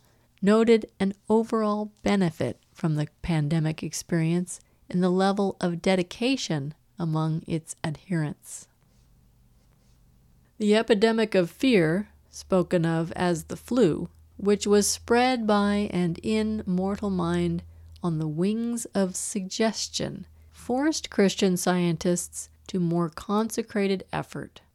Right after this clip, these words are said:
with generally favorable results, and afforded opportunities to the Committee on Publication for voicing the truth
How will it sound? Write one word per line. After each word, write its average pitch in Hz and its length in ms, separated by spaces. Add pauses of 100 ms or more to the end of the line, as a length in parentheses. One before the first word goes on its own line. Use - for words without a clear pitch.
(120)
with 208 280
generally 254 520
favorable 240 720
results, 175 760 (540)
and 165 140
afforded 160 460
opportunities 180 920
to 185 120
the 175 100
Committee 196 560
on 185 180
Publication 202 800 (180)
for 190 220
voicing 254 800
the 254 100
truth 185 600